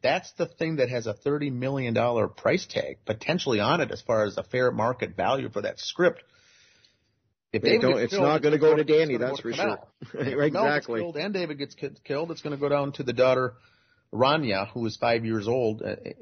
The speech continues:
Speaker 1: innocent five-year-old with nothing to, uh, to gain or lose. So
Speaker 2: Right.
Speaker 1: they knew,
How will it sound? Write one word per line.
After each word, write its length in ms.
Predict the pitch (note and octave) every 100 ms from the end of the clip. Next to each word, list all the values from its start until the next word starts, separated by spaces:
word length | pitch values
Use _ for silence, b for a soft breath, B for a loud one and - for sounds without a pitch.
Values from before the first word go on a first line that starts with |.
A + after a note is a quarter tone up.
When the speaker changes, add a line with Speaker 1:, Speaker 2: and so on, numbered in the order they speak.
| -
Speaker 1:
innocent 440 | A#2+ A#2+ A2+ A2+
five-year-old 560 | - B2+ C#3+ A#2 F#2 E2+
with 160 | G2 -
nothing 340 | A2 A2 G2+
to, 240 | - G#2 G2+
uh, 140 | F#2 - - A2+
to 60 | A2+
gain 320 | A2 G#2 G2
or 80 | F#2
lose. 320 | F#2 E2+ F#2+
So 300 | B2+ A2+ G#2+ B B
Speaker 2:
Right. 280 | G#2+ A2 G#2+
Speaker 1:
they 180 | D3+ E3
knew, 640 | D#3 E3+ A3 F#3 E3 E3